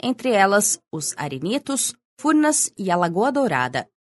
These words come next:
Já foram encontradas no parque muitas espécies características da região e também ameaçadas de extinção,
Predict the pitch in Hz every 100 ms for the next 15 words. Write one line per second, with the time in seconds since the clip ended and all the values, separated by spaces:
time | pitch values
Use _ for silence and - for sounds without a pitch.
0 | _ _ _ - 180 208 202 190 185 156
1 | 143 175 180 160 143 123 180 185 196 -
2 | 180 175 220 339 339 208 190 - 190 233
3 | 214 196 214 220 254 202 233 - 262 233
4 | 240 254 254 247 233 - _ - 349 320
5 | 220 214 233 214 214 - 202 214 214 190
6 | 214 - 233 233 - 202 196